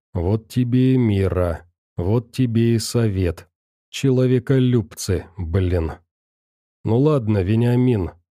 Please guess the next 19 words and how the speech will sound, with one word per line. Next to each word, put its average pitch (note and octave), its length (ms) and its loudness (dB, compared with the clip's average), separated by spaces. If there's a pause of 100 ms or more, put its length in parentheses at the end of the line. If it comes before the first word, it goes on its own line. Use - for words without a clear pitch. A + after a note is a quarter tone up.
(140)
ты C3 120 0
тут C#3 260 0
крепись». C3+ 680 -2 (680)
«Хорошо, A#2+ 880 0 (340)
вы A2+ 160 0
тоже C3+ 420 0
это, G#2 460 0 (120)
берегите B2+ 640 0
себя», G#2 540 -2 (440)
И A#2+ 200 2
спасибо C3+ 600 0
вам G#2 300 0
за G2 160 0
всё. F2 380 -4 (720)
«Да G2+ 260 0
нам-то D3+ 460 2
за G#2+ 200 0
что? A#2+ 480 0 (580)
Прощай». G2+ 720 0